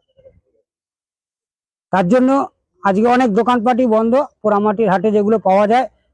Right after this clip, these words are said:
সেগুলো আপনাদেরকে দেখাতে পারলাম না। এখানে একটা ফেস্টিভ্যাল চলছে, বিষ্ণুপুর মিউজিক ফেস্টিভ্যাল, সেই ফেস্টিভ্যাল আপনাদের দেখাতে পার-,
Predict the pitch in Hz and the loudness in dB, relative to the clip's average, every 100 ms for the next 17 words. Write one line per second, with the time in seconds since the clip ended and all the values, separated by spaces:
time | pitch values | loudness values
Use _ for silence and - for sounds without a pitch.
0 | _ 196 208 226 208 226 220 190 185 208 | _ 0 2 0 0 0 0 0 0 0
1 | 214 208 202 214 233 254 - _ _ _ | 0 0 0 0 -2 -4 -12 _ _ _
2 | _ _ _ _ _ _ _ _ _ - | _ _ _ _ _ _ _ _ _ -2
3 | 196 240 240 254 226 - _ _ _ _ | 2 2 2 0 -2 -6 _ _ _ _
4 | _ _ _ _ _ 226 - 240 254 214 | _ _ _ _ _ -2 2 2 2 0
5 | 240 208 262 220 - 240 220 220 220 208 | -2 0 -2 -2 -2 -2 0 0 0 -2
6 | - 214 - 233 269 277 _ _ _ _ | -2 -6 -2 -2 -2 -4 _ _ _ _
7 | _ _ _ _ _ 226 226 226 277 294 | _ _ _ _ _ 0 0 0 2 2
8 | 294 233 269 240 226 220 208 202 180 | 2 0 0 0 0 0 0 0 -2